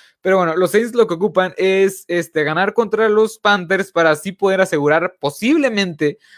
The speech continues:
un, este, el sembrado número uno de la Conferencia Nacional. Así que es lo mismo lo que expliqué. Ocupa que pierda Packers, ocupa que pierda Seattle, y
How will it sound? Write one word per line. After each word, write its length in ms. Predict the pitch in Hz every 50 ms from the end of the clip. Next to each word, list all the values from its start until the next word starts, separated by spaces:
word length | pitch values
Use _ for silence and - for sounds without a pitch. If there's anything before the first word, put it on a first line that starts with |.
| _ _ _
un, 260 | - 196 214 220 - _ -
este, 720 | 175 175 175 175 180 - - _ - 175 175 180 - 180
el 60 | 170
sembrado 260 | - 165 151 175 185 190
número 260 | 190 175 180 175 175
uno 160 | 175 175 175
de 120 | 170 160
la 440 | 160 170 180 180 185 185 185 185 185 -
Conferencia 420 | - 156 147 151 156 156 151 170
Nacional. 420 | 156 151 143 147 131 131 127 120 123
Así 260 | - 143 - 175 165
que 160 | - 190 190 -
es 80 | 180 196
lo 80 | 202
mismo 260 | 202 214 214 190 180
lo 120 | 156 147 -
que 60 | 139
expliqué. 520 | - - - 147 139 147 170 151 120 - _ _ _ 151
Ocupa 320 | 147 - 170 143 151 143
que 100 | 143 143
pierda 540 | 127 - 139 135 135 135 127 127 123 - _ -
Packers, 400 | 170 208 214 - 247 247 220 -
ocupa 340 | - 143 - 147 147 139 131
que 100 | 135 135
pierda 540 | 127 139 139 135 135 139 139 139 131 - _ _ _ _ _ _
Seattle, 520 | - - 196 208 220 233 240 247 240 - - -
y 400 | 196 202 202 214 220 220 196